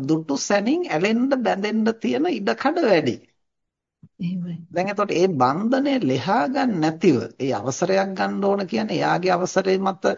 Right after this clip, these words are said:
Speaker 1: අ, තමන් පුරුෂ භාවයට පත් වෙනවා කියන එක නෙමෙයි. අර තමන් ගැන තියෙන අපේක්ෂ-, තියෙන බන්ධනය, අපේක්ෂාව ලිහිල් කරගන්න දෙදෙනා සුහද සාකච්ඡාවක යෙදෙනවා. එතකොට ඒ, ඒගොල්ලෝ මනසින් අතහරිනවා.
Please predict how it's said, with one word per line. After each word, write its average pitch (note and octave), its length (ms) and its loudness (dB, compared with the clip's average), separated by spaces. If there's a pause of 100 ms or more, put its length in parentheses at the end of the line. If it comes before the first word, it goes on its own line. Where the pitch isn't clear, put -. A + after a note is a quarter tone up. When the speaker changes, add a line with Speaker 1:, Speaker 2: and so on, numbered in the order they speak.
(240)
Speaker 1:
අ, - 180 -8
තමන් F#3+ 380 -2
පුරුෂ F3 280 0
භාවයට F3+ 480 0
පත් - 260 -2
වෙනවා G#3 260 -2
කියන A#3+ 260 -2
එක C4+ 120 -4
නෙමෙයි. E3+ 360 -2
අර B2+ 240 -2
තමන් C#3+ 460 -2
ගැන G#3+ 260 0
තියෙන - 220 0
අපේක්ෂ-, - 760 0
තියෙන G3 280 0 (220)
බන්ධනය, G#3+ 720 2
අපේක්ෂාව A3 920 -2 (100)
ලිහිල් D#3+ 440 2
කරගන්න B3 640 -2
දෙදෙනා B3+ 460 -2
සුහද D4+ 360 0
සාකච්ඡාවක C4 760 -2
යෙදෙනවා. - 340 -6 (680)
එතකොට G#3+ 380 -2
ඒ, D#3+ 260 0 (100)
ඒගොල්ලෝ A3+ 400 2
මනසින් A3 520 2
අතහරිනවා. G3 720 2